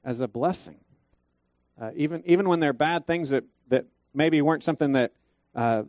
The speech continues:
that was intended for righteousness, right? When Joseph talks to his brothers and says, "What you intended for evil, God has intended this for good." God could use those things that, that evil people did. He can actually use that for good. It can help us to grow. It help, help us to learn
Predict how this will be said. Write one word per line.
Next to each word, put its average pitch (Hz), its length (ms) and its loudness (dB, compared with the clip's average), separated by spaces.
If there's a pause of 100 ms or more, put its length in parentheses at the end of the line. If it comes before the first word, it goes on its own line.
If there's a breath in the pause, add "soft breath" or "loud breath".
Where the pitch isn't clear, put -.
that 131 160 4
was 131 160 2
intended 156 500 0
for 135 160 2
righteousness, 156 720 -2
right? 160 220 -2
When 123 300 -2
Joseph 127 340 0
talks 147 300 -2
to 143 80 -2
his 113 100 2
brothers 135 340 2
and 120 100 -10
says, 113 240 -4 (180)
"What 117 120 0
you 151 160 6
intended 165 440 -2
for 127 160 -4
evil, 170 480 -2 (580)
God 143 280 -6 (220)
has 120 140 -4
intended 117 380 -2
this 110 140 -2
for 107 120 -10
good." 101 200 -4
God 151 220 -4
could 131 140 -6
use 147 300 2
those 120 200 -2
things 120 300 -8
that, 113 160 -2 (160)
that 120 100 -4
evil 123 220 -4
people 123 320 -8
did. 120 200 -4
He 139 100 -4
can 131 100 -6
actually 127 260 -6
use 135 220 0
that - 160 -4
for 110 140 -14
good. 123 260 -2
It 113 100 -8
can 123 200 -12 (100)
help 135 180 -6
us 131 120 -10
to 123 120 -10
grow. 117 380 0
It 117 100 -6
help, 113 180 -10 (220)
help 131 160 -6
us 123 160 -2
to 120 120 -8
learn 117 440 -8